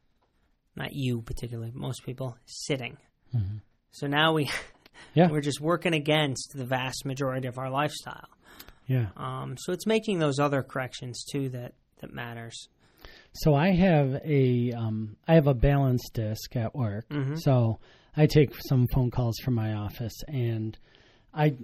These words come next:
Speaker 2: I have, I had the balance disc there for a long time and never did 'em, even 'cause I was just on the
Speaker 1: Mm-hmm.
Speaker 2: meeting. So now I got a little thing taped to the bottom of my monitor that just says, you know, balance disc. And maybe it's not balance,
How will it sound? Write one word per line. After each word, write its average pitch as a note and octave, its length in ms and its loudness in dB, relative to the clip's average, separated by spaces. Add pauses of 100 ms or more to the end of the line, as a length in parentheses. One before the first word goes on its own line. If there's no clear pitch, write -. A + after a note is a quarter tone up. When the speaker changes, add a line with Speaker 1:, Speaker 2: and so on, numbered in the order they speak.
Speaker 2:
I C#3+ 180 -2
have, C#3 500 -2 (520)
I D3 80 4
had D3+ 180 8
the D3 80 4
balance C#3 360 4
disc - 320 -2
there A#2+ 240 2
for B2 100 0
a A2+ 80 0
long C3+ 240 2
time C3+ 280 2
and A2+ 220 0
never A#2+ 480 0 (680)
did F3+ 200 6
'em, G#2+ 240 -2
even C#3+ 260 4
'cause C3 180 0
I C3 100 4
was B2 120 0
just - 240 0
on B2 160 2
the B2 60 6
Speaker 1:
Mm-hmm. B2 60 6
Speaker 2:
meeting. B2 360 6 (460)
So - 200 6
now C#3 240 6
I C3+ 100 6
got C3 160 2
a B2+ 60 2
little B2 320 2
thing C3+ 320 4
taped - 380 -2
to C3 80 -4
the A#2+ 120 0
bottom A#2+ 360 2
of A#2+ 80 4
my A2 140 0
monitor A2+ 840 4
that A2+ 220 0
just - 220 -4
says, A2 500 -6 (140)
you B2+ 120 2
know, A2 220 0
balance A#2+ 460 0
disc. - 440 -12 (580)
And A#3 200 8
maybe F3 280 8
it's C#3+ 200 4
not C3 260 2
balance, C#3 440 4